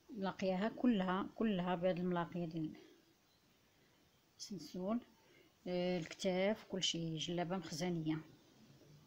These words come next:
م-، والهبطه تا هي، الهبطه ديال نص السوق تا هي هب-، هبطه معاها، شتيها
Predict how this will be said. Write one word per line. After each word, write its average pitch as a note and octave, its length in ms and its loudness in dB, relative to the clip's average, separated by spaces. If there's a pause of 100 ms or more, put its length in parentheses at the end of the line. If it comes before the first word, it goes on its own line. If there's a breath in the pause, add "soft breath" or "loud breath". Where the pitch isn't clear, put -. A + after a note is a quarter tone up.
(1000 loud breath)
م-، G#3+ 200 2
والهبطه G3+ 520 2
تا G#3 160 2
هي، E3+ 240 0
الهبطه F3+ 480 -2
ديال F#3+ 260 0
نص - 200 0
السوق - 240 -2
تا G3 80 -4
هي F3+ 220 -2
هب-، F3+ 320 -4
هبطه F3 420 -6
معاها، D#3 360 -4
شتيها G3 440 -2